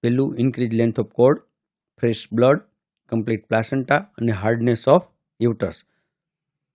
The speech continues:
તો ઇન્ક્રીઝ પ્લાસન્ટા, ફીટસ એક્સપ્લેશન, એટલે કે ફીટસ બહાર આવ્યા બાદ કોર્ડ ક્લેમ્પ કરીને કટ કરી આર્ટરી ફોર્સેપ વડે કેચ કરવામાં આવે છે. ધીમે ધીમે ઓબ્ઝર્વ કરતા પ્લાસન્ટ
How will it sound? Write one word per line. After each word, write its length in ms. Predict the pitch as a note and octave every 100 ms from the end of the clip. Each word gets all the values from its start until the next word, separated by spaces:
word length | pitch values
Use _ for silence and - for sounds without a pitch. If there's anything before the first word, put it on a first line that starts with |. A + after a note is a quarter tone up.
| _ _
તો 220 | - B2 - -
ઇન્ક્રીઝ 320 | D#3+ F3 D#3
પ્લાસન્ટા, 640 | - B2+ - A2 F#2+ D#2 - _ _ _ _ _ _ _ _ _
ફીટસ 400 | - C#3+ F3+ -
એક્સપ્લેશન, 760 | - D3+ - - D#3 - C3+ G#2 - _ _ _
એટલે 220 | B2 B2
કે 140 | B2 C#3
ફીટસ 420 | - B2+ C#3 -
બહાર 200 | C3+ C3
આવ્યા 280 | B2+ B2 A#2+
બાદ 280 | A#2 B2+ D3 _
કોર્ડ 260 | - C3+ C3
ક્લેમ્પ 360 | - C3 B2
કરીને 320 | B2+ B2 B2+
કટ 280 | A#2 - B2+
કરી 340 | - B2 B2 - _ _
આર્ટરી 220 | B2 B2+
ફોર્સેપ 480 | C3+ C#3 B2 C3 -
વડે 140 | B2 A#2+
કેચ 240 | B2 A2+
કરવામાં 380 | - B2 A#2+ A#2+
આવે 80 | A#2
છે. 180 | B2
ધીમે 220 | G#2+ B2 C#3
ધીમે 240 | C3+ C3+
ઓબ્ઝર્વ 420 | C#3 B2+ A#2+ C3+
કરતા 300 | A#2+ B2 C#3
પ્લાસન્ટ 600 | B2+ B2+ A#2+ - C3+ D3